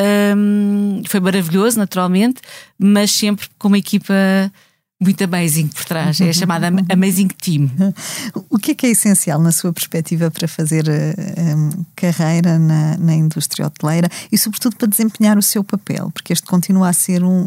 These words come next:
Speaker 2: um universo ainda muito masculino, um setor ainda
Speaker 1: É verdade.
Speaker 2: muito masculino, muito
Speaker 1: É verdade.
Speaker 2: dominado por homens.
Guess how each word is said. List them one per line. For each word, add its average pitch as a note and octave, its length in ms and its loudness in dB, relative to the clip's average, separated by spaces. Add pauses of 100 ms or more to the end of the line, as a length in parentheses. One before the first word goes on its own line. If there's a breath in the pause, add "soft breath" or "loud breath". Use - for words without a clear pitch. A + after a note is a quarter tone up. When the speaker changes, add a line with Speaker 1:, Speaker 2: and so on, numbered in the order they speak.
Speaker 2:
um E3 160 2
universo E3 480 0
ainda E3+ 240 4
muito D#3+ 220 2
masculino, A#3+ 680 2
um E3+ 140 2
setor D#3 220 -2
ainda F#3 100 0
Speaker 1:
É - 20 0
verdade. F#3+ 220 2
Speaker 2:
muito E3 180 -2
masculino, F3+ 440 0
muito F#3+ 200 2
Speaker 1:
É G3 40 -4
verdade. F3 160 2
Speaker 2:
dominado E3+ 320 0
por E3 140 -4
homens. F3+ 280 0